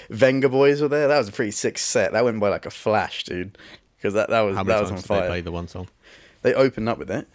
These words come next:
Speaker 1: Opened up with,
Speaker 2: Wow,
Speaker 1: um,
Speaker 2: bold.
Speaker 1: and then ended with it.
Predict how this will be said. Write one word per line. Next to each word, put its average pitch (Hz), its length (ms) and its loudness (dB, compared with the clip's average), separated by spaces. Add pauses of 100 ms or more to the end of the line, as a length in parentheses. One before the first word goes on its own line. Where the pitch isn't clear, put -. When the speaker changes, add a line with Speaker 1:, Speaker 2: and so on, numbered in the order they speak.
(340)
Speaker 1:
Opened 104 280 -2
up 98 120 -2
with, 90 120 -6
Speaker 2:
Wow, - 260 -2
Speaker 1:
um, 90 120 -12
Speaker 2:
bold. 85 220 -6
Speaker 1:
and 123 100 2
then 135 280 0 (680)
ended 113 320 -2
with - 140 -6
it. - 120 -12